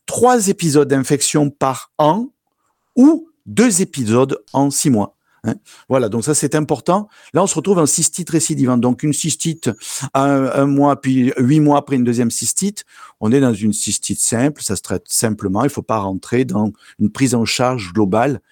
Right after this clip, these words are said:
physio-nutritionnelle. Mais si de suite après il y en a une autre, on rentre dans le critère de,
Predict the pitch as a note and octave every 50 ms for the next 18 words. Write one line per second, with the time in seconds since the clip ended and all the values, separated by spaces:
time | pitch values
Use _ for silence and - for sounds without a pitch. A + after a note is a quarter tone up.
0 | _ - _ _ - - A#2 A2 A#2+ B2 A#2 G#2+ - - G#2 - - F#2 E2 D#2
1 | D#2 F2 - _ - - - _ - C#3 E3+ G#3+ G#3+ G3+ F3+ D3 A2 - - -
2 | - - - - G3 G3 E3+ C3+ D#3+ G3 - - F#3+ - F3+ - - D#3 C#3+ C3+
3 | B2 A2+ A2+ C3 E3 - - - F#3+ F3 D3+ D#3+ F3 E3+ - E3 D#3 C#3 C3+ -
4 | - - A2 - - C#3 E3 E3 D#3+ B2+ G#2 - A#2+ B2 -